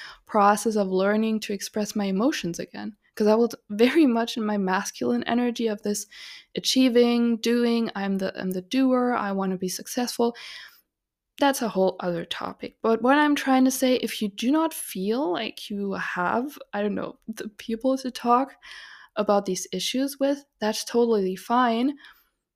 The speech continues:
I think that will come as you go on your path. I think what you can do, and that is my pro tip <laughs> to this and my ending tip for this episode, start to write it down. That was,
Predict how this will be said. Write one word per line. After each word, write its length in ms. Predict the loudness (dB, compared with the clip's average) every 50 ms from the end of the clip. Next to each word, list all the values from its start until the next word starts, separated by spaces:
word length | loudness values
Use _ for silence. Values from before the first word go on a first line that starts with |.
| _ _ -4
I 80 | -4
think 260 | 0 2 4 4 4 4
that 200 | 4 4 4 4
will 160 | 2 -2 -2
come 520 | -6 -4 0 2 2 4 4 2 0 -2 _ _ _ _ _ -4
as 280 | 0 0 0 0 -2
you 80 | -4 -6
go 340 | -2 0 0 2 2 0 0 -2
on 140 | -2 -2
your 180 | -2 -2 -4 -6
path. 640 | -8 -8 -6 -4 -2 -2 0 0 -2 -4 -6 _ _ _ _ _ -20 -20 -20 -20 -20 -20 _ _ -6
I 40 | -4
think 280 | 0 0 2 2 4 4
what 220 | 2 2 2 -4
you 60 | -6
can 460 | -8 -6 -2 0 4 4 4 4 4
do, 380 | 2 2 2 0 0 0 -2 -4 -4
and 160 | -4 0 2
that 160 | 2 4 4
is 160 | 2 2 0
my 320 | 0 -2 0 2 2 0 0
pro 400 | -2 -6 -8 -4 -2 -2 -2 -2
tip 440 | -4 -6 -6 -4 -2 -2 -2 -2 -2 -4 -4 -4 0
<laughs> 220 | 0 0 0 0 -2
to 180 | -2 -2 0
this 440 | 0 0 0 0 -2 -4 -6 -12 -16 _ _ -20 -20 -20 -14 _ -4
and 100 | -2 -2
my 160 | -2 -2 -4
ending 440 | -4 -4 -2 -2 0 0 0 -2 -4
tip 280 | -4 -6 -6 -6 -6
for 180 | -6 -4 -4 -2
this 220 | -2 -4 -4 -4
episode, 680 | -6 -8 -8 -10 -12 -10 -6 -4 -2 -2 -2 -2 -4 -6 _ _ -20 -20 -20 -20 _ _ _ _ _ _ _ _ _ _ _ _ _ _ _ -12 -12 -12 _ -14
start 360 | -10 -4 -4 -2 0 0 0
to 100 | 0 0
write 240 | 0 0 2 2 2
it 140 | 0 0 0
down. 440 | -4 -2 -2 -4 -4 -6 -8 -12 -14 _ _ _ _ -20 -20 -20 -20 -20 -20 _ _ _ _ 4
That 240 | 6 6 8 6 6
was, 320 | 4 4 4 2 0 -8